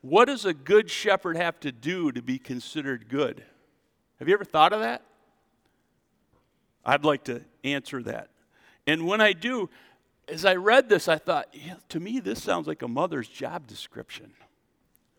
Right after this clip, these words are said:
You with me? The good shepherd takes care of his sheep.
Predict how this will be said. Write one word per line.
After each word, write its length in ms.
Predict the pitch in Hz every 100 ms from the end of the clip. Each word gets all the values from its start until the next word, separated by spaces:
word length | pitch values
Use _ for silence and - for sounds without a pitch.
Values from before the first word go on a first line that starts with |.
| _ _ _
You 140 | 123
with 180 | 147 165
me? 180 | 196 - _ _ _ _ _ _ _ _ _
The 80 | 135
good 240 | 226 254
shepherd 520 | - 220 190 170 160 - _ _ _
takes 280 | 165 - -
care 300 | - 175 151
of 100 | 123
his 120 | 123
sheep. 300 | - 160